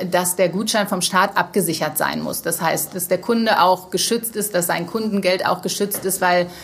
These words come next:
die Insolvenzversicherungen, die sichern diesen Gutschein nicht ab. Da aber die E U das, ähm, natürlich den Verbraucher auch da wieder, wieder schützt, ähm, wurde es nicht genehmigt.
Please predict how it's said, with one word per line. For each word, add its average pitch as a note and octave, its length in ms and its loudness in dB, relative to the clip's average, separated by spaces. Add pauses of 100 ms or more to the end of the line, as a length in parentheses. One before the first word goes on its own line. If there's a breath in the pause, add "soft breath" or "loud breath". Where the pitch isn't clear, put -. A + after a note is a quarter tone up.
(220 loud breath)
die F#3+ 100 -2
Insolvenzversicherungen, G3 1400 2
die F#3 560 -2 (140)
sichern F#3+ 400 2
diesen F3 220 2
Gutschein F3 340 0
nicht D#3 240 -4
ab. D#3 260 0 (680 loud breath)
Da F3 140 4
aber F#3 200 4
die F#3 160 -4
E F3+ 60 -4
U G#3+ 160 -4
das, F#3 500 0
ähm, F3 560 0
natürlich F#3 400 -4
den F3+ 160 -4
Verbraucher F#3+ 640 2
auch F3+ 140 0
da G3+ 320 2
wieder, G3+ 560 4
wieder F#3 180 0
schützt, - 480 -2 (500 loud breath)
ähm, F#3 800 -2
wurde F#3 260 -2
es F3+ 120 0
nicht F#3+ 240 -2
genehmigt. D#3+ 640 0